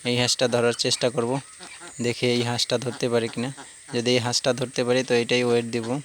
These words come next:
আর যদি এইটা, এই হাঁসটা না ধরতে পারি, তো অন্য একটা হাঁস ধরে ওয়েট দিব। প্রথমে এইটার চেষ্টাই করব, দেখি এই হাঁস, হাঁসটা ধরতে পারি কিনা। এই পাশে আরও অনেক হাঁস আছে,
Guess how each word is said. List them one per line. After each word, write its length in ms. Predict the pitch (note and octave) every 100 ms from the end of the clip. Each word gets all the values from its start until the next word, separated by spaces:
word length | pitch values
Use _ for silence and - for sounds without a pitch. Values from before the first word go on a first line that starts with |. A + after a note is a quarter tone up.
| - - -
আর 100 | A#2
যদি 320 | B2 B2+ C3+
এইটা, 380 | B2+ C3+ C3 C3 - - - -
এই 100 | C3
হাঁসটা 340 | C3+ - D3
না 180 | C3+ C#3
ধরতে 320 | C#3 C#3 D3+
পারি, 220 | C3+ C#3+
তো 220 | D#3+ C3 B2
অন্য 200 | B2 B2+
একটা 220 | - C3
হাঁস 220 | B2+ B2
ধরে 220 | A#2+ B2+
ওয়েট 240 | B2 A#2+ A#2+
দিব। 280 | A#2+ B2 D3+ - - - -
প্রথমে 320 | C3+ - C#3+
এইটার 220 | C#3 B2 C3
চেষ্টাই 420 | - B2 C3+ B2+
করব, 320 | - A#2+ C3+
দেখি 260 | B2 B2 B2+
এই 120 | B2
হাঁস, 180 | A#2+ A#2+ - -
হাঁসটা 300 | B2 - B2+
ধরতে 280 | A#2+ A#2+ B2
পারি 200 | A#2 A2+
কিনা। 260 | A#2 A#2+ C#3+ - - - - - - - - - - - - - - - - - - -
এই 60 | D#3+
পাশে 260 | D3 D#3+ D3+
আরও 260 | C3 C#3
অনেক 220 | C3+ C3+ -
হাঁস 200 | C3+ B2+
আছে, 280 | A#2+ -